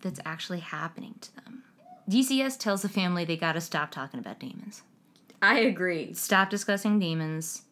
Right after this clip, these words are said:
Speaker 1: Stop talking about getting possessed. Take responsibility for your actions. D C S also says they can't go back to the house, which I feel like is a good move. Rosa, LaToya,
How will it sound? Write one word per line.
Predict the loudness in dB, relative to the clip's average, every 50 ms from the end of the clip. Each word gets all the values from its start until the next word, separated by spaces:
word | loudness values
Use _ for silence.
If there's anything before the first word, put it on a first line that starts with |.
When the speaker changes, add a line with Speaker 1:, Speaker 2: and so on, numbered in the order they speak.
| _ _
Speaker 1:
Stop | -10 -8 -6 0 4 6 6 6 4
talking | 2 0 0 2 2
about | 2 2 2
getting | 0 0 -2 -2
possessed. | -2 -4 -4 -4 -4 -4 -4 -6 -6 -8 -10 -10 -10 -14 -18 _ _ _ _ -16 -8
Take | -4 -4 -2 0
responsibility | -2 -2 0 0 0 -2 -2 -4 -4 -4 -4 -4 -6 -8
for | -10 -8 -10
your | -10 -8 -8
actions. | -6 -6 -6 -6 -6 -10 -14 -14 -14 -14 -14 -14 -14 -14 -16 -18 -20 _ _ _ _ _ -2
D | 0 0 0
C | 2 0 0 0
S | 2 2
also | 2 2 2 2 0 -4 -4
says | -2 -2 -4 -4 -4
they | -6 -6
can't | -4 -4 -4 -2
go | -2 -2
back | 0 -2 -2 -2 -4
to | -8
the | -8 -6
house, | -4 0 2 2 2 0 -2 -4 -6 -6 -6 -8 -14 -20 -20 -20 -20 -18 -18 -18 -18 -16 -16 -16 -16 -18 -14 -6
which | 0 0 0 2
I | 2 0
feel | 0 0 0 0
like | 0 -2 -4
is | -6 -6
a | -6
good | -4 -4 -4 -2
move. | -2 -4 -4 -6 -10 -12 -14 -18 -20 _ _ 0
Rosa, | 2 4 6 6 6 4 2 0 -2 -4 -4 -6 -12 -16 _ _ _ _ _ _ _ _ _ _ _ _ _ _ -4
LaToya, | 0 0 0 0 -2 -4 0 2 2 4 6 6 6 6 4 2 0 -2 -6 -8